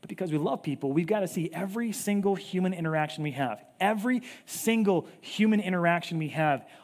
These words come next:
always has the underlying deepest motive of, "I want to see you saved." That is what a Christian feels. That's what a Christian thinks. And that's why Peter's able to say at the very end of this,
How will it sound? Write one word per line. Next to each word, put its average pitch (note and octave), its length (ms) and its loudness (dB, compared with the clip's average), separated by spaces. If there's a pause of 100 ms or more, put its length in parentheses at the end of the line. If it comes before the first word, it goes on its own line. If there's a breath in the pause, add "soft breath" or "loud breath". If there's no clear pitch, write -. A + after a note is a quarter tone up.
(120)
always A3 380 4
has G#3 180 2
the E3+ 180 0
underlying G#3 760 2 (500 loud breath)
deepest G3+ 360 2
motive G3 340 4
of, C#3 120 -4
"I C3+ 100 -2
want D3 420 -2
to G3+ 120 -4
see - 160 -2
you C#3 320 -4
saved." A2+ 480 -8 (1700)
That D#3 580 0
is B2+ 160 -2
what D3+ 260 0
a D#3 120 0
Christian C3+ 480 -6 (140)
feels. A#2+ 460 -6 (680 soft breath)
That's C3+ 220 -2
what E3+ 120 0
a E3+ 40 0
Christian D#3 520 -6
thinks. - 680 -8 (480 loud breath)
And D3+ 120 2
that's G3+ 280 2
why D3+ 180 4
Peter's F#3+ 380 2
able E3 200 2
to F3+ 80 -4
say G3 480 0
at D#3+ 140 2
the E3 80 0
very F3+ 260 4
end G#3+ 140 2
of F#3 80 0
this, D3 220 -4